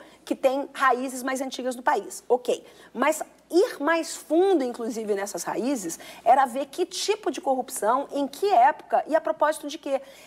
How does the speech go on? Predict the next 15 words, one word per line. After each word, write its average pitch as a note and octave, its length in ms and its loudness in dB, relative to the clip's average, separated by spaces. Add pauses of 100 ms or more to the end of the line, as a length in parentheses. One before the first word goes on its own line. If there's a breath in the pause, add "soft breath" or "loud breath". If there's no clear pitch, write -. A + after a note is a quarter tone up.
Eu D#4+ 160 2
lembro E4+ 340 0
que - 80 -6
eu D4+ 80 6
era D4+ 160 4
garota D#4 540 4
quando A3+ 180 -4
eu A3 100 4
entrei G#3 220 -6
na G3+ 80 -6
faculdade, G#3 640 0
né, G#3+ 120 -6
nos G3+ 160 -8
anos F#3 200 -8
oitenta, B3+ 520 -6